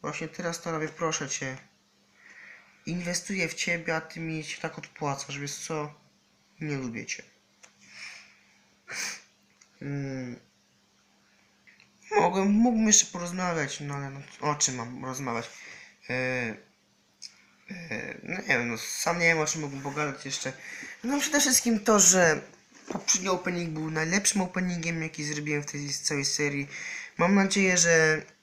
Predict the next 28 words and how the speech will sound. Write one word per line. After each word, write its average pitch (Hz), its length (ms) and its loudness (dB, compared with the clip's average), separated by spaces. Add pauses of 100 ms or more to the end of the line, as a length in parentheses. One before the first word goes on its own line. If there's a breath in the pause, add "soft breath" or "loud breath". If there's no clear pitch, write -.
(260)
takie 170 280 0
openingi 165 580 -2
jeszcze 165 260 0
się 180 120 0
kiedyś 165 340 -4
zdarzą. 147 480 0 (1300 loud breath)
No, 190 460 0 (440)
mam 196 220 6
taką 180 260 0
nadzieję, 170 480 0
bo 147 160 -2
wiecie, 147 260 -2
dwie 139 200 -2
kosy 151 320 -4
podczas 143 260 -6
jednego 139 340 -6
openingu, 131 360 -8
to - 160 0
jest 156 160 8
rzadkość. - 640 2
Mm. 135 200 -10 (2000 loud breath)
Prawie 175 240 6
nigdy 175 220 -2
nie 143 100 0
udało 131 220 2
mi 123 80 -4
się - 60 -10
takiego, - 240 -16